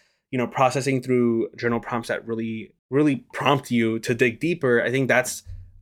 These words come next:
always a really good follow-up to sitting with that and processing that for yourself. And that's what's really helped me, honestly.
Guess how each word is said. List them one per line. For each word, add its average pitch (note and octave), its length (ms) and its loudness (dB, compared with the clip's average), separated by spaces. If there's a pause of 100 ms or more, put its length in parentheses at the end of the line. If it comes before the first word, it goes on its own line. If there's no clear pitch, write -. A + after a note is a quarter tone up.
(100)
always B2 380 2
a A#2 80 -2
really A2+ 280 -2
good G#2+ 200 -4
follow-up - 720 -6
to C3 200 -6
sitting A#2+ 320 0
with G#2+ 120 -6
that G#2+ 180 -4
and A2 100 -10
processing G#2+ 480 -10
that G#2+ 160 -14
for - 120 -12
yourself. - 400 -8
And C#3 80 -2
that's E3 160 2
what's G3+ 140 0
really G3+ 180 2
helped E3 180 -2
me, B2+ 160 -2
honestly. A2+ 480 -6